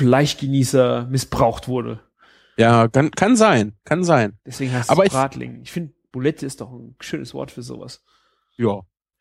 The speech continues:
Speaker 2: Aber wie gesagt, ich fand's halt sehr cool, dass jeder wirklich das zu essen kriegte, was, was, was, äh, er, also nicht, was er wollte, aber was sein Ernährungsgewohnheit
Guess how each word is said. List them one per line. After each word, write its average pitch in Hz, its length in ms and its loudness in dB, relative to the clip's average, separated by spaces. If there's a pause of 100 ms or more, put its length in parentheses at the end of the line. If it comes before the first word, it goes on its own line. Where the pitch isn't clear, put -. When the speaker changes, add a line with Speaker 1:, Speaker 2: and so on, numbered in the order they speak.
(200)
Speaker 2:
Aber 156 240 2
wie 180 60 2
gesagt, 170 280 0
ich 120 80 -10
fand's 160 200 -2
halt 147 140 0
sehr 147 220 -4
cool, 139 80 -4
dass 120 180 -2
jeder 131 260 4
wirklich 120 260 -10
das 123 180 -2
zu - 100 -4
essen 113 220 -8
kriegte, 110 380 -10
was, 104 320 -12
was, 101 300 -16
was, 98 220 -16
äh, 50 360 -18
er, 110 140 -8 (100)
also 120 200 2
nicht, 123 200 4
was 139 140 2
er 110 120 2
wollte, 208 360 4
aber 160 260 4 (400)
was 127 220 0
sein 117 240 4
Ernährungsgewohnheit 147 680 2